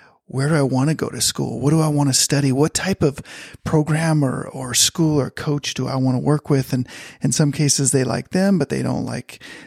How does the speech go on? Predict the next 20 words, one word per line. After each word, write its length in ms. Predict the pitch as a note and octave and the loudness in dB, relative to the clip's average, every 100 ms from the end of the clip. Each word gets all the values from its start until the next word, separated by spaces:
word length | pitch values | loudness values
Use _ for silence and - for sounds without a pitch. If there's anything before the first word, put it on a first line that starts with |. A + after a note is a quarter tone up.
| - | 0
they 100 | C3+ | 2
don't 80 | |
like 160 | C3+ C3 | 2 0
the 80 | - | -2
player. 340 | - D#3+ D#3+ | 0 2 4
The 80 | C#3 | 0
player 260 | - B2+ B2+ | 0 0 2
likes 220 | B2 - | 0 -2
the 100 | B2+ | -4
coach. 360 | - C#3+ C3+ | 0 0 2
It's 200 | - - - - - - - - | -2 -4 -8 -16 -20 -20 -8 2
very 240 | E3 E3 | 2 4
interesting. 680 | - C#3+ C3 - C3+ B2+ - | 2 0 0 -2 -2 -4 -4
And, 400 | B2+ B2 B2 B2 | -2 0 0 0
uh, 300 | B2 A#2 A2+ _ - - - _ - | 0 -2 -6 _ -20 -20 -20 _ -8
uh, 360 | B2 - - - | -6 -4 -6 0
this 200 | D3 - | 0 2
fall, 320 | D3 C3+ B2 | 2 4 2
I'm 160 | C3 | -2
gonna 260 | C3+ A#2+ A#2 | -2 -2 -4